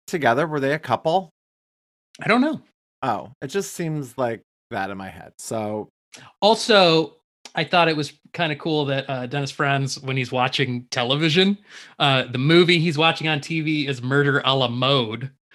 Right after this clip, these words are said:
Speaker 2: uh, which is Brian De Palma's first feature film.
Speaker 1: Oh, really?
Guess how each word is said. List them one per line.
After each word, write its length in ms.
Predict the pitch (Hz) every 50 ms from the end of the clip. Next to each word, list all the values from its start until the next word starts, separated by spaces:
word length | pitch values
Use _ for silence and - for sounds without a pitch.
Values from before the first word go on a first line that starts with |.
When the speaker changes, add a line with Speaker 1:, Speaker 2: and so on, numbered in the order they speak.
| - - _ _ _
Speaker 2:
uh, 240 | - 135 123 117 117
which 320 | 113 120 123 123 123 - -
is 300 | 139 139 139 135 127 117
Brian 380 | 104 - 127 120 123 123 120 120
De 80 | 123 120
Palma's 460 | - 123 123 120 117 120 113 110 -
first 360 | - - 131 113 110 - -
feature 320 | - 123 104 - - 101
film. 280 | 101 - 120 104 95 90 _ -
Speaker 1:
Oh, 160 | 160 180 208
really? 680 | 185 165 175 175 180 196 208 226 226 240 254 254 226